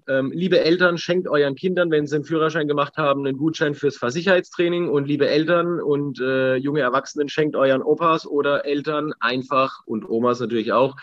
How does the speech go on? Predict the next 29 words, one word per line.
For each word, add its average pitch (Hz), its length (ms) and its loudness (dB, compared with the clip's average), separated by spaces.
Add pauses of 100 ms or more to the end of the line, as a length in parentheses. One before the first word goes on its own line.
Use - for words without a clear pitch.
(280)
auch 135 180 4
mal 143 200 4
so 135 80 0
einen 127 100 0
Fahrtauglichkeitstest-Gutschein 160 2000 0
oder 123 220 4
auch 139 140 4
ein 135 80 -8
Fahrsicherheitstraining 135 880 -2
für 131 160 2
Senioren. 123 480 2
Die 143 60 -2
sind 143 180 -2
natürlich 139 460 -2
deutlich 139 520 0
ruhiger 151 380 2
aufgebaut 135 600 -2
wie 123 120 -4
jetzt - 240 -4
für 117 120 -2
die 110 100 0
Fahranfänger. 160 720 2
Da 131 140 2
ist 107 180 -2
ja 107 80 -2
mehr 113 180 0
Dynamik 120 540 0
und 98 100 -4
Action. - 440 0